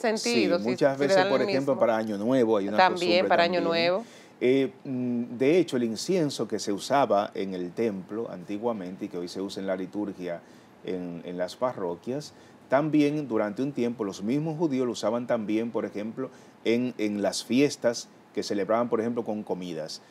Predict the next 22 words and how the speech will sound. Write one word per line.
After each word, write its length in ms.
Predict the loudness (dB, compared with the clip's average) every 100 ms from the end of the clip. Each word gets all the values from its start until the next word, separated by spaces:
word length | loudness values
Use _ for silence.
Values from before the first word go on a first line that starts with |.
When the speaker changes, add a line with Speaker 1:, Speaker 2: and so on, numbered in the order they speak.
| -10
Speaker 1:
Ok. 140 | -6 -6
Speaker 2:
Tenían 360 | -4 -2 0
una 220 | 0 0 0
fiesta 420 | 4 4 4 -4
donde 240 | -2 -2
había 240 | 0 2 0
un, 320 | -2 -6 -8
una 220 | -6 -6
comida 340 | -4 -2 2 2
abundante, 680 | 0 0 0 0 -4 -10
Speaker 1:
Como 320 | -12 -20 -10 -2
Speaker 2:
entonces 160 | 0
Speaker 1:
para 100 | 2
Speaker 2:
usaban 300 | 4 4 2
también 420 | 0 0 0 0 -2
el 120 | -4
incienso, 680 | -2 -4 -2 -2 -2 -8 -8
como 240 | -6 -4 -2
una 160 | -4
forma 340 | 0 0 0 -2
también 440 | -2 -2 -4 -2
de 160 | -4